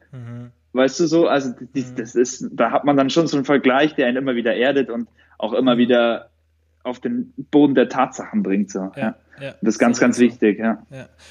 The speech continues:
Speaker 1: Man muss ja auch klar immer überlegen, also es ist ja auch okay, mit weniger Arbeit irgendwann mal mehr zu verdienen. Das sollte ja auch das Ziel
Speaker 2: Ja, klar.
Speaker 1: sein. Ist ja auch, ist ja auch in
Speaker 2: Absolut.
Speaker 1: Ordnung.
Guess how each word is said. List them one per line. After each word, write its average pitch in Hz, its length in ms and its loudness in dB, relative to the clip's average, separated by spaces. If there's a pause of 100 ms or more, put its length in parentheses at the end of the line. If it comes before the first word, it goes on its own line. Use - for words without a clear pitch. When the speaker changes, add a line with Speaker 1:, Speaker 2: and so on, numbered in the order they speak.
Speaker 1:
Man 151 340 -2
muss 156 220 -2
ja 139 100 2
auch 139 240 0
klar 139 220 0
immer 139 160 -4
überlegen, 135 540 -2 (100)
also 139 240 0 (760)
es 135 160 -4
ist 147 80 -2
ja 143 80 4
auch 127 200 2
okay, 143 300 0
mit 127 200 -2
weniger 131 340 0
Arbeit 131 280 2
irgendwann 123 260 -2
mal 117 100 -4
mehr 120 220 -4
zu 123 120 -6
verdienen. 127 520 -6
Das 120 120 -10
sollte 120 200 -6
ja 113 60 -8
auch - 80 -14
das - 180 -16
Ziel 233 80 4
Speaker 2:
Ja, - 80 4
klar. 160 280 4
Speaker 1:
sein. 123 60 -2
Ist 120 120 -4
ja 123 100 4
auch, 127 180 2
ist 139 140 2
ja 127 60 6
auch 113 80 -2
in 120 60 -4
Speaker 2:
Absolut. 120 180 8 (120)
Speaker 1:
Ordnung. 185 140 -2